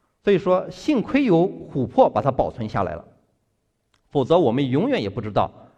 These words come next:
在过去的自然界曾经存在过这么奇特的昆虫。刚才我讲的这些呢，包括昆虫啊、植物啊，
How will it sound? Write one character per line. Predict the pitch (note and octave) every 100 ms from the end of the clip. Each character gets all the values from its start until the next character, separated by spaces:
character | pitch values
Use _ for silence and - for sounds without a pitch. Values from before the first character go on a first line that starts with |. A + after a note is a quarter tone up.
| _
在 | -
过 | C3 G#3 F#3+
去 | D#3+
的 | D#3+
自 | -
然 | A2
界 | A#2+ A2 -
曾 | C#3
经 | C#3+ E3+
存 | E3+ B2+
在 | E3
过 | B2+ A2+ - - _ _
这 | - A4
么 | B2+
奇 | - G#2
特 | -
的 | F#2
昆 | - G2
虫。 | G2 - _ _ _ _ _ _ _ _ _ _ _ _ _ - _ _ _ _ _ _ _ _ _ _
刚 | - D4+
才 | B3
我 | B3
讲 | B3 C3
的 | C#3+
这 | G3
些 | D#3+ E3+
呢， | D3+ A#2
包 | - C#3
括 | C3
昆 | B2+ C#3
虫 | A2+ A2+
啊、 | A2+
植 | G#2 A2
物 | G#2+
啊， | F#2